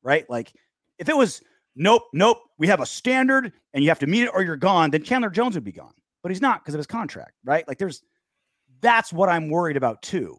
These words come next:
is like, yeah, Carr's gone because his contract made it easy. There's other guys that should be gone that won't be because of other, other working issues.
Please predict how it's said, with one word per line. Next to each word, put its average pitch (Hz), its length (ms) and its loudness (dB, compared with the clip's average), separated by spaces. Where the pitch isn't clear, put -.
is 127 320 -4
like, 113 320 -10
yeah, 208 180 2
Carr's 214 400 -2
gone 196 300 0
because 147 240 -6
his 127 140 -16
contract 160 360 -6
made 127 140 -4
it 101 100 -8
easy. 85 380 -8
There's 180 160 -2
other 277 200 2
guys 165 240 2
that 131 100 -6
should 120 160 -10
be 113 80 -8
gone 113 300 -6
that - 160 -10
won't 208 200 -2
be 160 140 -12
because 147 760 -6
of 143 120 -4
other, 139 440 -2
other 147 220 -4
working 131 340 -4
issues. - 400 -10